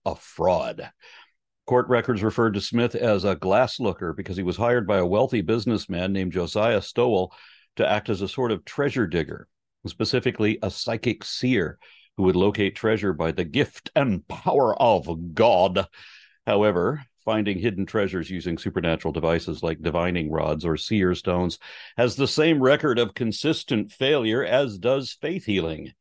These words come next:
So Smith never actually found any treasure.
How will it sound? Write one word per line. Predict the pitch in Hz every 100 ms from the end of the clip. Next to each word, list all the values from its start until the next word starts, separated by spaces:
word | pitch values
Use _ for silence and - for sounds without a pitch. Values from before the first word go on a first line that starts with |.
| _ _ _ _ _
So | - 104 92
Smith | - 117 113 101
never | 107 107 98
actually | 104 95 104 92
found | 85 104 92 85 -
any | 95 85
treasure. | 82 113 98 82 78